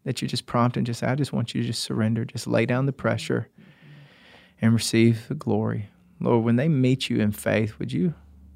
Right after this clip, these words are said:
would you pour out your glory? God, I pray for those that, uh, that you're giving just an absurd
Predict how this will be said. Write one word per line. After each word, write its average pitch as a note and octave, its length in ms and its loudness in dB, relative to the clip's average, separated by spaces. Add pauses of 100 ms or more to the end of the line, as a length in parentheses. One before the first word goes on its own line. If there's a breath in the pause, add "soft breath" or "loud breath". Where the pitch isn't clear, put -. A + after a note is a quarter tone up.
(300)
would A2+ 140 -2
you D#3 100 0
pour D3+ 240 -4
out D3 160 -4
your G#2 80 -8
glory? B2+ 460 -4 (560 soft breath)
God, B2 180 6
I E3+ 40 6
pray B2 200 4
for A#2+ 160 -2
those A#2+ 340 2
that, A#2+ 220 -2
uh, A2+ 100 0
that A2+ 140 0
you're C#3+ 240 0
giving B2 420 6
just A2 240 -4
an A2 140 2
absurd B2+ 840 2